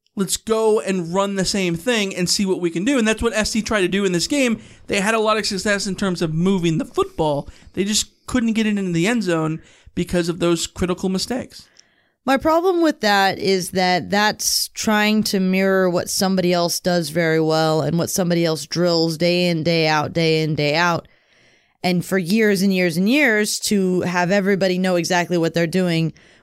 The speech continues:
Speaker 2: with that kind of air raid attack. U S C doesn't run that air raid attack. U S C runs the, you know, Graham Harrell air raid. And the Graham Harrell air raid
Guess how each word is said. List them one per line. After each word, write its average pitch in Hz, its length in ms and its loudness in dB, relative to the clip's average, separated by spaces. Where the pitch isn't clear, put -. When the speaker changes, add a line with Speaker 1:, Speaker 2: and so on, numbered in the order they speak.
Speaker 2:
with 196 240 -2
that 180 260 0
kind 175 260 -2
of 160 120 -2
air 160 160 0
raid 151 220 0
attack. 165 520 -4
U 196 140 0
S 214 100 0
C 226 80 0
doesn't 202 280 0
run 180 280 0
that 170 160 2
air 160 140 2
raid 147 180 0
attack. - 500 -6
U 196 160 0
S 202 120 2
C 196 120 0
runs 170 540 0
the, 165 300 -2
you 185 120 0
know, 156 120 -2
Graham 180 320 0
Harrell 233 360 2
air 170 140 2
raid. 165 300 2
And 208 140 2
the 233 60 2
Graham 247 200 2
Harrell 302 400 4
air 196 220 2
raid 180 400 2